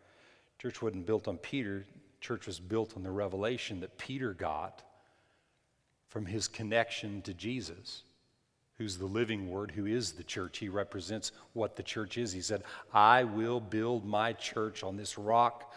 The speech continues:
of revelation of who I am, that the gates of hell shall not prevail against." Where will a man build his house?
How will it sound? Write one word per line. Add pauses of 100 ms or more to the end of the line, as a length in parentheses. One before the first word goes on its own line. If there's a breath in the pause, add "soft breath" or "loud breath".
(260 loud breath)
of
revelation
of
who
I
am, (1120 soft breath)
that
the
gates
of
hell
shall
not
prevail
against."
Where
will
a
man (320 loud breath)
build
his
house?